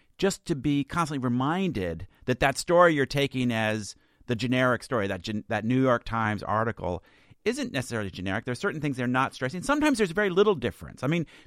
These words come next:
I think a lot of people would be surprised how the Fox News story and the New York Times story are often quite similar. <laughs> But just knowing,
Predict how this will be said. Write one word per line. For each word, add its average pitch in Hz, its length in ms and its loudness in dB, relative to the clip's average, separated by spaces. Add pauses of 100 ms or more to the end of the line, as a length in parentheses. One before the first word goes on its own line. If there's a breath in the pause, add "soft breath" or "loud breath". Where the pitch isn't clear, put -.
I 208 160 2
think 262 100 4
a - 20 4
lot 190 120 6
of 202 60 2
people 185 100 0
would 147 80 0
be 135 80 0
surprised - 340 2
how 131 220 0
the 120 100 -2
Fox 147 380 0
News 131 160 -2
story 117 160 -2
and 113 80 0
the - 20 0
New 117 80 0
York 107 140 -4
Times 104 180 -6
story 104 160 -2
are 113 80 0
often 147 200 -2
quite 113 380 -2
similar. 110 720 -2
<laughs> - 420 -18
But 156 80 0
just 185 160 -2
knowing, 151 800 2